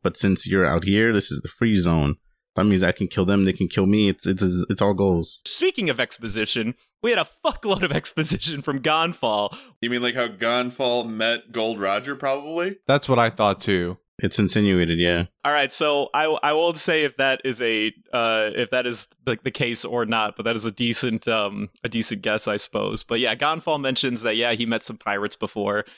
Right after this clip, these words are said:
Speaker 2: This is a nifty scene for me personally. You know, he's, he's giving one of the major themes of the show because we got pirates,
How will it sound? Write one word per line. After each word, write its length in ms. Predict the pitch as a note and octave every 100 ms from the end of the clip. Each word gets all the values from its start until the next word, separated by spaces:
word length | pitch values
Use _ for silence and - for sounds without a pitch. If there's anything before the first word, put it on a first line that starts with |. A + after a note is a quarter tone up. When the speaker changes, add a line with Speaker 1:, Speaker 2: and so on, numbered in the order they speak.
| _ _ -
Speaker 2:
This 160 | B3 E4+
is 80 |
a 60 | A3+
nifty 300 | D#3+ - B2
scene 300 | - A#2 G#2
for 140 | A2+
me 160 | G2+ F#2+
personally. 640 | G#2 F#2+ - F2+ F2 F#2 -
You 120 | A2
know, 180 | A2 G#2+
he's, 320 | - D3 C3+
he's 220 | C3+ D3+
giving 420 | B2 G#3+ A3 F#3+ -
one 160 | C#3+ D#3+
of 80 | C#3+
the 80 |
major 360 | A#2+ B2 B2+ A#2
themes 340 | - A2+ A2+
of 60 | F#2
the 80 | G#2
show 520 | - A2 G2 F2 F2+ _ _ _
because 380 | - A2+ B2+ G2+
we 80 | A2+
got 240 | A2 -
pirates, 500 | - C3+ F#3+ A3+ -